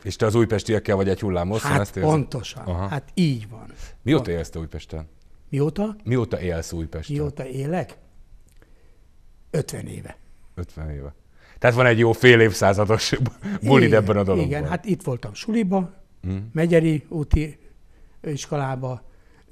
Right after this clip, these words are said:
Speaker 2: itt voltam rendőr, ö, itt nősültem,
Speaker 1: Mhm.
Speaker 2: lányom itt ment férjhez, itt született a lányom.
Speaker 1: Tehát minden ide köt.
Speaker 2: Minden ide köt.
Speaker 1: Aha. Sok olyan,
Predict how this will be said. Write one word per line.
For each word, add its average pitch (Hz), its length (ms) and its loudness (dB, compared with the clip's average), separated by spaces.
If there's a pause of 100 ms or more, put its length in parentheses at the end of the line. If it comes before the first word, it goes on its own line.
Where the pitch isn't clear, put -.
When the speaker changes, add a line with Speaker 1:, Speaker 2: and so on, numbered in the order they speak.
(140)
Speaker 2:
itt 156 180 -4
voltam 117 380 -8
rendőr, 165 580 4 (880)
ö, 143 220 2 (120)
itt 165 300 -4
nősültem, 151 840 0 (280)
Speaker 1:
Mhm. 92 120 -6 (200)
Speaker 2:
lányom 151 440 -2
itt 135 240 -6 (260)
ment 131 240 -6
férjhez, 185 680 0 (680)
itt 170 180 0
született 208 600 0
a 196 60 0
lányom. 156 580 0 (680)
Speaker 1:
Tehát - 180 -8
minden 104 280 -2
ide 160 180 -4
köt. 240 120 0
Speaker 2:
Minden 139 340 -2
ide 113 240 -14
köt. - 360 -20 (400)
Speaker 1:
Aha. 87 280 -8 (520)
Sok - 300 -2
olyan, 90 380 2